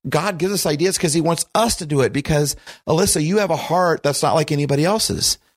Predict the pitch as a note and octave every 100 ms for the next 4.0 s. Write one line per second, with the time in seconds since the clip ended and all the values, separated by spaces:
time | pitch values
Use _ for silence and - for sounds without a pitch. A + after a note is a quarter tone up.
0 | _ E3 G3 E3+ C#3+ G3+ G3+ E3 D3+ C3+
1 | D3+ C#3 C#3 B2 B2+ A2 - G#2+ G2+ -
2 | G2+ A2+ C#3 E3 - D#3+ E3 - D#3+ G#3
3 | F3+ E3+ D#3+ C#3 C#3 C3+ E3+ C#3+ C3+